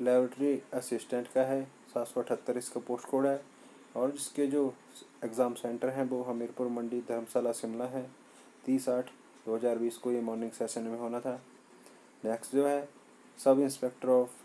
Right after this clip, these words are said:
fisheries का है, सात सौ पचहत्तर इसका code है और हमीरपुर, मंडी, धर्मशाला, शिमला, तीस आठ दो हज़ार बीस को ये evening session में होना था।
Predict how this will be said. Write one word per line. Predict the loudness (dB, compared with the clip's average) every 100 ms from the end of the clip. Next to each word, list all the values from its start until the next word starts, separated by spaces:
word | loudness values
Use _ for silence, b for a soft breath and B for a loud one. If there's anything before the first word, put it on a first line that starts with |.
| -20 -20 -4
fisheries | -2 0 2 2 2 -4 0
का | 0
है, | 2 0 -2 -8 -20 -20 -20 -6
सात | -4 -4
सौ | -6
पचहत्तर | -4 -4 -2 -4
इसका | -6 -4 -2 -2 -2
code | -2 0 2
है | 0 0
और | 0 0 0 -4 -8
हमीरपुर, | -4 -4 -2 -2
मंडी, | -2 -4 -4
धर्मशाला, | -2 -4 -2 -2 -2
शिमला, | -4 -4 -2 -4 -8 -20 -20 -20 -20 -20 -20 -4
तीस | -2 0 0
आठ | 0 -2 -4
दो | -2
हज़ार | 0 0
बीस | 0 -4
को | -2
ये | -2 -4 -4
evening | -4 -2 -4
session | -4 -4 -2
में | -2 -2
होना | -2 -2
था। | 0